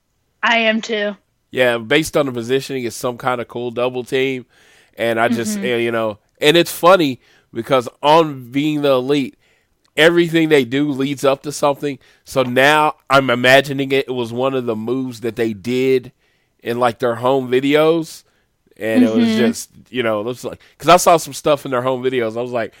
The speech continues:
Speaker 2: "I've never seen them do that." I'm like, wonder if they're gonna break out some stuff like that.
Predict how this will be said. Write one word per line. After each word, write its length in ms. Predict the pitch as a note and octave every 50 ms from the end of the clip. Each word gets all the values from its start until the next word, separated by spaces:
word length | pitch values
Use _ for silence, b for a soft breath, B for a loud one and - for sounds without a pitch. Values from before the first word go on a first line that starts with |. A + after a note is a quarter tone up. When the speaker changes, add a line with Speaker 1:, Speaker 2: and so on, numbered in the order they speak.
| b b b b -
Speaker 2:
"I've 180 | - C3 D#3+
never 260 | D3 B2+ B2 B2 B2
seen 280 | A#2+ - - C3 B2+ A#2+
them 180 | A#2+ A#2 A2 G#2+
do 160 | A2+ B2+ B2
that." 280 | G#2+ G2+ F2+ D#2 - D2+
I'm 260 | F#2+ G2+ G#2 G#2+ G#2+
like, 320 | G#2 G#2 G2+ G2+ G2+ F2
wonder 280 | G2+ G#2+ A2+ A2 G#2 G2+
if 80 | G2+ -
they're 140 | - G#2+ G#2+
gonna 180 | G2+ G#2+ G2 F#2
break 300 | F2 G#2+ G#2 G#2 F#2+ -
out 180 | G#2 G2+ F#2+
some 140 | - - F2+
stuff 340 | - - - G#2+ F#2+ - -
like 220 | G2+ F#2 F#2 -
that. 300 | - G2+ G2+ F#2+ - -